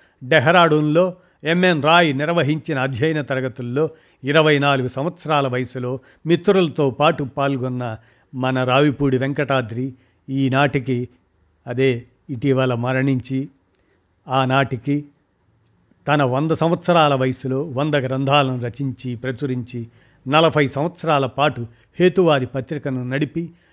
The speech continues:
భారత హేతువాద, మానవవాద ఉద్యమానికి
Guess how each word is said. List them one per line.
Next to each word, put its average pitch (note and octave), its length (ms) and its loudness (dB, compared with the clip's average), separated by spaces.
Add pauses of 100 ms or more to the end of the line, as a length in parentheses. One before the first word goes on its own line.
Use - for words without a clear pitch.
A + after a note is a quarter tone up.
(160)
భారత D#3 400 4
హేతువాద, C3 540 -2
మానవవాద C#3 720 -2
ఉద్యమానికి B2+ 880 -6